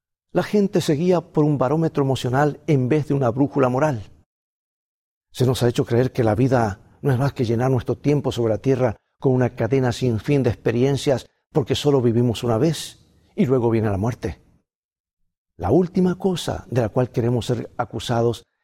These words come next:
es de dirigirnos hacia la muerte tranquilamente. Vive con gusto, ordena todo lo que está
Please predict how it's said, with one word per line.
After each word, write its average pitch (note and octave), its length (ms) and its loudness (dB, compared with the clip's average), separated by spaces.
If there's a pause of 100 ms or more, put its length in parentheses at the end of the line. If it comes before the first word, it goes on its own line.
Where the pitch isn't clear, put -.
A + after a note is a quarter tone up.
es D3+ 100 2
de C3+ 120 2
dirigirnos C#3+ 600 0 (180)
hacia C3 240 0
la G#2+ 80 2
muerte A2+ 300 0
tranquilamente. G#2 840 -4 (680)
Vive D#3+ 220 -2
con A2+ 180 -4
gusto, D3 440 -2
ordena C#3+ 360 2
todo F3+ 360 -4
lo D#3 80 -2
que - 100 -8
está C#3 320 -6